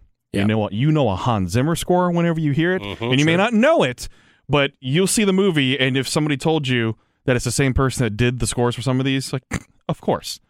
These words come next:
Speaker 2: Like,
Speaker 1: Right.
Speaker 2: you just know. It is getting more difficult to pick out a Ludwig Göransson score because his skill set to use different instrumentation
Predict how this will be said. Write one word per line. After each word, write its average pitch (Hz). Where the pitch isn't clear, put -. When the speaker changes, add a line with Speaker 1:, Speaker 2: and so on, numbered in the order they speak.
Speaker 2:
Like, 147
Speaker 1:
Right. -
Speaker 2:
you 156
just 147
know. 113
It 180
is 175
getting 160
more 156
difficult 127
to 113
pick -
out 107
a 113
Ludwig 113
Göransson 107
score 92
because 131
his 127
skill -
set 104
to 131
use 127
different 139
instrumentation 120